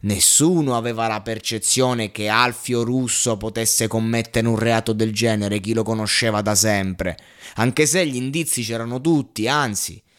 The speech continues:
la prepotenza, il suo atteggiamento intimidatorio. Eh, lui era quello che faceva il lavoro sporco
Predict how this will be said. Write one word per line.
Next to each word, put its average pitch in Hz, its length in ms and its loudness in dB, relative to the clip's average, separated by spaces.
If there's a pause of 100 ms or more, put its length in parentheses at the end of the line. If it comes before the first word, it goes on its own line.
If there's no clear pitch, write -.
(180)
la 117 160 0
prepotenza, 117 760 0
il 101 80 -4
suo - 140 -4
atteggiamento 117 640 -2
intimidatorio. 110 1000 0 (560)
Eh, 117 180 -2 (960)
lui 139 540 2 (260)
era 131 300 -2
quello 170 300 0
che 131 100 -4
faceva 147 400 -4
il 135 60 -2
lavoro 151 280 -2
sporco 107 720 -6